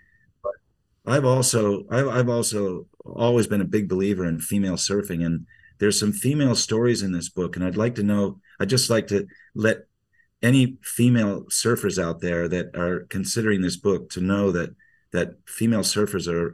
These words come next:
are represented in this book, uh, in a very powerful way. I, I have learned in, in my profiles that I've done with these famous surfers like Elaine Beachley and Kiala and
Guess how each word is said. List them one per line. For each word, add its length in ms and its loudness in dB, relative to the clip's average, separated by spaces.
are 140 -2
represented 600 -2
in 120 -2
this 160 -4
book, 320 -6
uh, 160 -10
in 160 -6
a 80 -6
very 220 0
powerful 500 -6
way. 300 -6
I, 300 2
I 40 6
have 200 4
learned 440 2
in, 260 -2
in 200 0
my 440 0
profiles 520 -2
that 100 -2
I've 160 -2
done 260 2
with 200 -2
these 180 -6
famous 460 0
surfers 340 -4
like 240 -2
Elaine 340 0
Beachley 460 -2
and 180 -4
Kiala 460 -2
and 220 -6